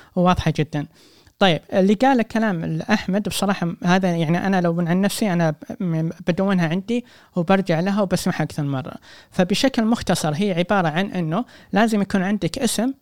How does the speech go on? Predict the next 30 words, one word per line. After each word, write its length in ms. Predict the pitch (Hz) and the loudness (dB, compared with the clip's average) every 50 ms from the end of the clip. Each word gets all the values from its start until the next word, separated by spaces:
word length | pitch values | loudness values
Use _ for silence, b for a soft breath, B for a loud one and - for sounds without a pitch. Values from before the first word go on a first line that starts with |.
| _ _ _ | _ _ _
فريد 380 | - - 208 190 156 - - - _ _ - | 0 2 2 2 2 0 -4 -12 _ _ -4
من 160 | 202 202 202 | -2 0 2
نوعه، 200 | 190 165 151 160 | 2 2 0 0
بحيث 260 | 160 - - 208 - | -2 -2 -2 0 0
إنه 140 | 220 214 214 | 0 0 2
لا 100 | 240 262 | 2 0
تقول 200 | 254 - 240 214 | 2 0 0 0
لي 200 | 214 196 214 214 | 0 0 0 0
أنا 120 | 226 214 | 0 0
مثلا 280 | 196 208 220 - 240 247 | 0 -2 -2 0 0 -2
مصمم 440 | 220 190 - - 190 185 175 170 165 | 0 -2 -2 -2 0 0 0 0 -2
جرافيك، 460 | 160 160 143 - - 208 - - - _ _ _ _ _ _ _ _ _ _ - | -2 -2 -4 -4 -4 -6 -8 -8 -14 _ _ _ _ _ _ _ _ _ _ 2
منافسين 540 | 190 196 220 214 - 233 - 294 285 226 190 | 2 4 4 4 2 0 2 2 2 2 0
كثير 500 | - - 254 - - 294 311 311 302 247 | 2 2 0 2 2 2 2 2 2 2
كلهم 280 | - 254 254 214 180 | 2 0 0 2 0
مصممين 400 | 175 - - 190 185 175 165 151 | 0 0 0 0 0 0 -2 -2
جرافيك. 460 | 147 156 139 135 - - - - - - _ _ _ _ _ _ _ _ _ | -2 -2 -4 -4 -4 -6 -8 -8 -14 -20 _ _ _ _ _ _ _ _ _
نفس 180 | - 202 - - | -2 0 2 2
الشيء 200 | 233 - - 214 | 0 2 0 0
في 80 | - - | 0 2
المشروع. 420 | 196 180 170 - 165 151 135 - b b b b b b b | 0 0 0 0 -2 -2 -2 -4 b b b b b b b
النقطة 300 | 180 180 202 247 - - | 0 0 0 0 0 0
اللي 140 | 262 262 262 | 2 2 2
بعدها 460 | 247 240 214 208 208 226 240 262 254 | 0 0 0 0 0 0 2 2 2
يكون 360 | 247 214 180 - - 220 208 | 0 -2 -2 -2 0 0 0
إنه 180 | 196 180 175 170 | 0 0 -2 -4
سهل 340 | - - 220 214 226 226 196 | -2 0 0 0 2 0 0
النطق 440 | 180 175 175 233 269 - - - - _ _ _ _ _ _ _ _ _ _ | -2 -2 -4 -4 -6 -6 -10 -18 -20 _ _ _ _ _ _ _ _ _ _
والتهجئة 580 | - 180 - - 226 208 208 196 - 190 180 208 | -8 -6 -2 2 2 4 4 2 2 0 -2 0
والتذكر 760 | 262 233 220 - - 202 175 180 185 185 - - 262 302 294 | 0 -2 -2 -2 0 0 0 0 0 -2 0 2 2 2 2